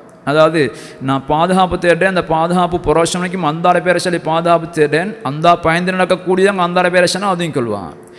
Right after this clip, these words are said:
ஏன்னா, நீங்க ஒரு தக்கிய, தக்வா உள்ள அந்தாட பேரை சொல்லி பயப்படக்கூடிய ஒருவராக இருந்தா நீங்க ஒதுங்கி கொள்ளுங்க, தூரமாகி கொள்ளுங்கன்னு அவங்க சொல்றாங்க. ஏன்னா, அந்த சந்தர்ப்பத்திலும் அவங்க அந்த தக்வாவை கையுடல,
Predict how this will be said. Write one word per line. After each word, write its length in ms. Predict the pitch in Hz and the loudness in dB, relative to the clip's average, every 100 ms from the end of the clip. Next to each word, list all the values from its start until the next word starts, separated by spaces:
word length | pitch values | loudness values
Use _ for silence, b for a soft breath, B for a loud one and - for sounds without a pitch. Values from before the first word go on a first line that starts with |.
| B B B B - | B B B B -4
ஏன்னா, 380 | 151 180 196 156 | 0 4 4 2
நீங்க 240 | 165 185 | 0 4
ஒரு 140 | 190 180 | 4 4
தக்கிய, 380 | 165 - 202 180 | 0 2 2 4
தக்வா 400 | 156 - 196 202 | 2 0 -2 0
உள்ள 380 | 190 185 196 208 | 2 2 2 2
அந்தாட 320 | 165 180 185 | -4 0 0
பேரை 180 | 175 180 | 2 2
சொல்லி 200 | 175 185 | 2 -2
பயப்படக்கூடிய 680 | 185 170 185 202 202 190 180 | 2 2 2 2 2 2 4
ஒருவராக 320 | 165 160 147 | 4 4 4
இருந்தா 320 | 139 147 185 | 2 0 0
நீங்க 380 | 196 180 190 214 | 0 -2 0 0
ஒதுங்கி 340 | 165 165 190 | 0 0 -4
கொள்ளுங்க, 320 | 180 170 180 190 | 0 0 0 0
தூரமாகி 360 | 190 185 175 170 | -2 0 0 0
கொள்ளுங்கன்னு 540 | 165 156 165 190 208 | 0 2 0 0 2
அவங்க 400 | 175 180 185 143 139 | 2 2 2 2 2
சொல்றாங்க. 440 | 175 143 123 90 80 - B B B B | 0 0 -2 -4 -12 -20 B B B B
ஏன்னா, 300 | 151 170 170 | -2 4 4
அந்த 180 | 151 170 | 4 0
சந்தர்ப்பத்திலும் 680 | 156 175 185 185 175 190 175 | 0 0 2 2 0 -2 0
அவங்க 260 | 170 180 170 139 117 107 - | 0 4 4 4 2 -2 -4
அந்த 240 | 147 156 147 | -6 -4 -2
தக்வாவை 580 | 156 180 180 175 156 143 - | -2 0 2 4 4 2 0
கையுடல, 640 | 175 175 156 147 165 | 0 2 2 2 0